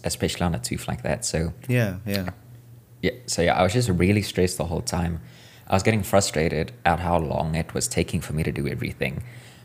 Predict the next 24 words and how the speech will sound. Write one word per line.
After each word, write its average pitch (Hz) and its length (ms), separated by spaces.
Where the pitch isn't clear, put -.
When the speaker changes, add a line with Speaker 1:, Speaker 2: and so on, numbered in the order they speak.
Speaker 1:
But 90 120
at 90 100
the 92 80
same 92 240
time, 82 300
I - 80
was - 160
like, - 320
"Listen, 85 320
I've 85 160
been 82 100
at - 180
this - 160
for, 95 120
like, 87 160
three 92 240
hours. 82 360
I'm 87 100
not 82 160
gonna 90 140
perforate 87 480
the - 100
tooth - 300
now," - 280